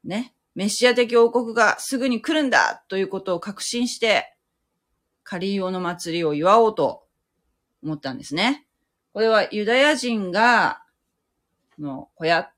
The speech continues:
て出てきたらもうカリオの祭りってすぐに想起する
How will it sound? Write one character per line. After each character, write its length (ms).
て 80
出 100
て 140
き 80
た 120
ら 80
も 180
う 60
カ 160
リ 240
オ 80
の 140
祭 380
り 100
っ 20
て 220
す 260
ぐ 140
に 260
想 320
起 100
す 160
る 320